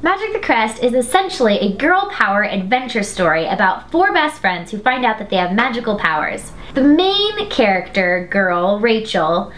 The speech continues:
gets a prophecy and off they go on the adventure of a lifetime. The story is set in the state of Oregon and on the mountain of Mount Hood, but very quickly the book leaves the planet Earth behind and transports us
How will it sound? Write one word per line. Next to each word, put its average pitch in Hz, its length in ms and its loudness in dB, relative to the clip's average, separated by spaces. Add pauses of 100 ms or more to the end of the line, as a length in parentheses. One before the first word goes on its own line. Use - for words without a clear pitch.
(280)
gets 311 180 2
a 359 60 0
prophecy 190 840 -2
and 190 320 2
off 302 280 0
they 302 160 0
go 233 300 4 (120)
on 196 140 -2
the 185 120 0
adventure 226 560 2
of 202 140 -2
a 208 60 -2
lifetime. 160 680 -4 (260)
The 269 120 0
story 403 240 2
is 440 180 4
set 285 220 0
in 233 80 -2
the 226 60 4
state 285 280 0
of 269 100 -8
Oregon 190 600 0 (160)
and 196 100 2
on 196 140 4
the 196 60 4
mountain 269 460 2
of 202 140 0
Mount 220 280 0
Hood, 185 320 2 (160)
but 226 160 2
very 381 420 2
quickly 202 480 0
the 180 80 -2
book 233 300 0
leaves 294 580 4 (220)
the 214 240 2
planet 320 540 0
Earth 262 280 0
behind 180 640 0 (100)
and 190 460 2
transports 285 960 0
us 180 400 -2